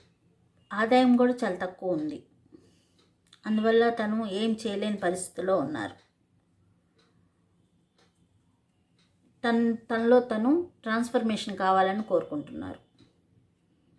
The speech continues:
మార్పు రావాలని కోరుకుంటున్నారు. ఈ హార్ట్ బ్రేక్ నుంచి బయటపడాలి, మీతో కలిసి జీవించాలి అని చెప్పి అనుకుంటున్నారండి. ఇదండి ఈరోజు రీడింగ్.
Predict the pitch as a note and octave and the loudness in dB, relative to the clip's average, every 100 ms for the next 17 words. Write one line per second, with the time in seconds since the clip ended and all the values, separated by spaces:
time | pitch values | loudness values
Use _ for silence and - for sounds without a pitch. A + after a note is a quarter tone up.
0 | _ _ - - _ _ _ - G3+ F#3+ | _ _ -20 -20 _ _ _ -8 -4 -4
1 | - F#3 E3+ E3+ E3 E3+ F3 F#3 - - | -6 -4 -2 0 -2 -4 -6 -10 -12 -14
2 | D#3 - D#3 - - _ _ _ _ _ | -16 -14 -14 -16 -20 _ _ _ _ _
3 | _ _ - G3 - G3 F#3+ G3 F#3+ F#3 | _ _ -10 -8 -6 -4 -4 -6 -6 -6
4 | F#3 F#3 G#3+ F#3 E3+ E3 E3 D#3+ E3 E3+ | -6 -8 -4 -6 -6 -8 -6 -6 -4 -6
5 | - _ _ _ _ _ _ _ _ _ | -8 _ _ _ _ _ _ _ _ _
6 | _ _ _ _ _ _ G#3 G3 F#3+ F#3 | _ _ _ _ _ _ -10 -6 -6 -4
7 | F3 - - E3+ D#3+ D#3 D3 D3 C#3+ C#3 | -6 -8 -8 -6 -6 -8 -12 -16 -16 -18
8 | _ _ - _ _ _ _ _ _ F3+ | _ _ -20 _ _ _ _ _ _ -12
9 | F3 - - C#4+ - F#3 F3 E3+ D3+ E3 | -10 -10 -8 -10 -10 -10 -10 -10 -14 -12
10 | D3+ - F3 F3+ F3+ _ _ _ _ G3+ | -12 -12 -12 -12 -14 _ _ _ _ -8
11 | F#3+ F#3 F3+ F3+ F3 E3+ F3 F3 F3+ F#3+ | -6 -4 -2 2 2 0 -2 -4 -4 -8